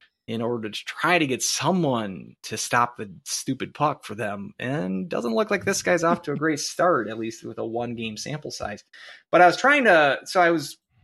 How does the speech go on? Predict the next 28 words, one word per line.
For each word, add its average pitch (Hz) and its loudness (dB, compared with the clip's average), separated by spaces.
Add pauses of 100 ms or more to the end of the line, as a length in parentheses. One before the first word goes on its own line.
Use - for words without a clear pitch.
(340)
flipping 285 2
back 143 6
and 156 -2
forth 123 2
through 170 2
various 120 0
games 113 -4
as 113 -4
I 110 -4
normally 113 -2
do, 101 -4
and 110 -6
I, 110 -6
you 143 -10
know, 107 -14
see 113 -10
this - -10 (180)
Denver 113 -8
Western 113 -10
Michigan 165 -6
game. 92 -18
It's, - -18 (520)
you 113 -16
know, 139 -16 (120)
tight 117 -6
affair 147 0
again, 160 -4
and 76 -12